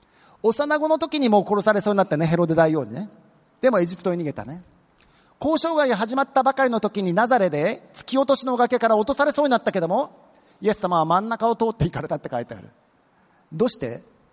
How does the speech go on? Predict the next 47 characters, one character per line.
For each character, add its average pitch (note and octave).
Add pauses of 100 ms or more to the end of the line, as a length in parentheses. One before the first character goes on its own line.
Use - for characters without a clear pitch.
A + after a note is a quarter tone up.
(280)
ま B3+
だ G#3+
死 -
ぬ D4
べ D4
き A#3+
時 A3
じ A3+
ゃ G3+
な G3+
い D#3+
ん C#3
で A#2
す。 -
杉 B3+
越 C#4+
の D4+
祭 C#4
り D4
の C#4+
日 C#4
に C4+
死 -
な A#3
な B3
か A#3+
っ A#3
た G#3+
ら F3+
イ G3+
エ B3+
ス -
様 A3+
の F#3+
死 G3
は E3+
有 A3+
効 B3
で A#3+
は F#3
な E3
く A3+
な B3+
る A3+
ん C#3
で G#2+
す。 -